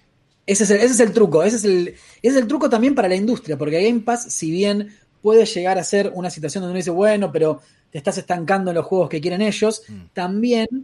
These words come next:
Speaker 1: sirve para probar juegos que nunca hubieses comprado.
Speaker 2: Sí.
Speaker 1: Un juego que no tiene demo, por ejemplo, lo podés probar y si no te gusta, un juego indie, si uno tiene como developer la posibilidad de entrar a Game Pass,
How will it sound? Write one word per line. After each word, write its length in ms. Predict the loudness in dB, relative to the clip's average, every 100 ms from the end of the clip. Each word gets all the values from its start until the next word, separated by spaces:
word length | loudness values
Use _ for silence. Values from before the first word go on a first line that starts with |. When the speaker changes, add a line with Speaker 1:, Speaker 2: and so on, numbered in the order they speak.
| -12 _ _
Speaker 1:
sirve 440 | -6 -2 2 2
para 200 | 2 0
probar 280 | 0 0 0
juegos 260 | 0 -2 -2
que 100 | -4
nunca 240 | -4 -2
hubieses 260 | -2 -4 -8
comprado. 560 | -10 -10 -8 -8 -10 -16 _
Speaker 2:
Sí. 160 | -16 -4
Speaker 1:
Un 40 | 0
juego 180 | 2
que 60 | 0
no 100 | -2
tiene 200 | -2 0
demo, 440 | 0 2 0 0 -6 _ _ -12
por 120 | -8
ejemplo, 260 | -4 0
lo 120 | 0 0
podés 200 | -2 -2
probar 340 | 0 2 2
y 60 | 0
si 80 | -4
no 60 |
te 60 | -4
gusta, 300 | -2 -2 -4 -6 -6
un 80 |
juego 220 | 0 2 4
indie, 400 | 4 2 0 -4 _
si 140 | -6
uno 60 | -2
tiene 200 | 0 0
como 220 | -2 -2 -2
developer 440 | 2 2 0 -2
la 120 | -8
posibilidad 400 | -8 -8 -4 -2
de 60 | -2
entrar 220 | -4 -2
a 80 | -2
Game 220 | -2 -4
Pass, 360 | -6 -6 -6